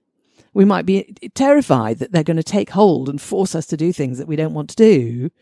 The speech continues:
But if we can just stay with it for a little while, those attractions will begin to lose their potency. So then you'll be in a position where you're, it's a bit like looking at a mixing deck.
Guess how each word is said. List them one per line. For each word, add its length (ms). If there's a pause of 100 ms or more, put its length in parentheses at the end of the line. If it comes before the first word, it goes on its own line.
(580)
But 100
if 140
we 100
can 200
just 240
stay 300
with 200
it 260
for 160
a 40
little 200
while, 540 (360)
those 220
attractions 560
will 140
begin 440
to 120
lose 340
their 240
potency. 920 (1600)
So 140
then 200
you'll 140
be 140
in 60
a 40
position 420
where 120
you're, 160
it's 220
a 20
bit 160
like 180
looking 280
at 60
a 40
mixing 480
deck. 400